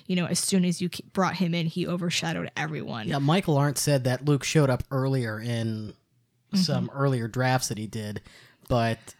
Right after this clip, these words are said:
Speaker 2: Luke kept overshadowing things, so he just decided, "Okay, screw it, we're making Luke the MacGuffin."
Speaker 1: Mm-hmm.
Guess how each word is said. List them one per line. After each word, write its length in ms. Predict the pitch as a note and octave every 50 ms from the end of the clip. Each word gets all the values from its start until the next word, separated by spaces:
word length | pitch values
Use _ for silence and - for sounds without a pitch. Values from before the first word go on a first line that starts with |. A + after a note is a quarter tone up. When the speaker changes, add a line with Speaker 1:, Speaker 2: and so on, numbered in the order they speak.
| _ _ _ - D#3 -
Speaker 2:
Luke 260 | E3 D#3 C#3+ C#3 -
kept 300 | - C#3 C#3 B2+ - A#2+
overshadowing 800 | C3+ C3 B2+ B2+ A#2+ - - C#3 B2+ B2+ B2+ B2+ B2 A#2+ A2
things, 360 | F#2+ - B2 A#2 A#2 A#2 A2+ -
so 300 | - A#2+ A2+ A2+ A2+ A2
he 140 | A#2 A#2
just 200 | G#2+ A2 G#2+ -
decided, 320 | - - - A#2+ A#2 A2 F2+
"Okay, 280 | A#2+ A#2 - C3+ C3 A#2+
screw 400 | - - - - - D3+ C3 C3+
it, 100 | F3 -
we're 80 | D#3
making 300 | C3+ C3 C3+ C3+ D3 C3+
Luke 180 | C3+ E3+ F#3 -
the 80 | - A2
MacGuffin." 480 | G2+ G2 G#2+ G#2 G2+ - - F#2 G2 - _ -
Speaker 1:
Mm-hmm. 380 | A3 G#3 F#3 E3+ F#3 F3+ F3